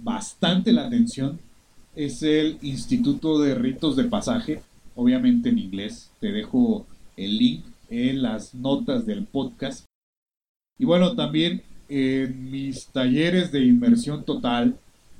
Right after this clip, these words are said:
y los intensivos realizamos varios ritos de pasaje,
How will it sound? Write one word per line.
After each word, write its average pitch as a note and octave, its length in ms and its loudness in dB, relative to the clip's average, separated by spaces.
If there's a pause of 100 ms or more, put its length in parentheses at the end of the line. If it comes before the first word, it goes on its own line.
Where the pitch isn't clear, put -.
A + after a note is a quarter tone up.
y - 100 -4
los A2+ 320 0
intensivos B2 840 0 (460)
realizamos D3 960 -2 (240)
varios E3+ 440 4
ritos D3 360 -2
de A#2+ 100 -2
pasaje, G2+ 580 -6